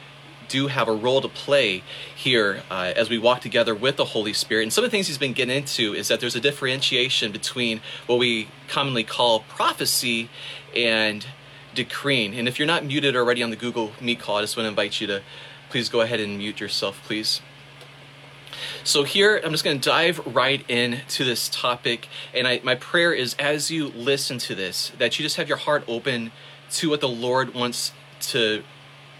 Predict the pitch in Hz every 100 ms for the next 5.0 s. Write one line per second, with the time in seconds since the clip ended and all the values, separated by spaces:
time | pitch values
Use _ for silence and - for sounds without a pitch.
0 | - - - 143 131 135 120 120 135 123
1 | 113 123 - - 113 131 113 95 92 87
2 | - - - 127 135 - 131 147 127 127
3 | 123 117 113 117 117 110 - 107 104 98
4 | - 175 175 180 175 151 - 135 120 113